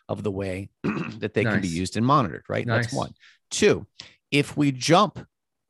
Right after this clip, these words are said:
Speaker 1: to Deleuze for a second, he talks about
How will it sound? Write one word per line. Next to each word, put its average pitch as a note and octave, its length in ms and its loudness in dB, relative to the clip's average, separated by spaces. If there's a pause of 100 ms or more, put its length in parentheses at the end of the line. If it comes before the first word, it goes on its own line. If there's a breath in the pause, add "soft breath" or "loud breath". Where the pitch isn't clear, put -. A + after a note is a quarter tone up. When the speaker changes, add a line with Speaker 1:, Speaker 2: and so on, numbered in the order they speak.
(640)
Speaker 1:
to C3+ 100 0
Deleuze G2 500 -4 (180)
for F2 160 -2
a F2+ 40 -4
second, - 440 -10 (720)
he D3+ 220 0
talks D#3+ 420 2
about F#2+ 420 0